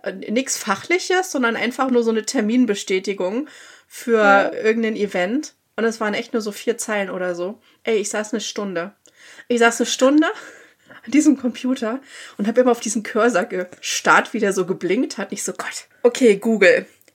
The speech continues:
Speaker 1: how to write an email in English?“ <laughs>
Speaker 2: Und das hast du damals hundert pro noch nicht mal so in Google eingetippt?
Speaker 1: Das hab ich nicht so eingetippt, nee.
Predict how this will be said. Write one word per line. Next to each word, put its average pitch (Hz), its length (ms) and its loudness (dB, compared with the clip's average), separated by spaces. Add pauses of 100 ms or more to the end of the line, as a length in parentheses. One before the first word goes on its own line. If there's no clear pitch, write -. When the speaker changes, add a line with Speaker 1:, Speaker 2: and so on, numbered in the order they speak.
(120)
Speaker 1:
how 330 300 6
to 277 420 0
write 233 280 6
an 262 100 4
email 233 400 6
in 269 120 4
English?“ 240 500 4
<laughs> 480 1500 4
Speaker 2:
Und 262 140 4
das 240 140 0
hast 269 240 0
du 247 60 -2
damals 247 460 4
hundert 285 320 2
pro 254 200 4
noch 220 180 2
nicht 277 200 -2
mal 247 180 2
so 233 120 2
in 233 80 0
Google 220 260 0
eingetippt? 165 600 -4 (220)
Speaker 1:
Das 202 180 4
hab 226 160 6
ich 254 120 0
nicht 254 200 0
so 247 100 6
eingetippt, 214 640 0
nee. 208 220 2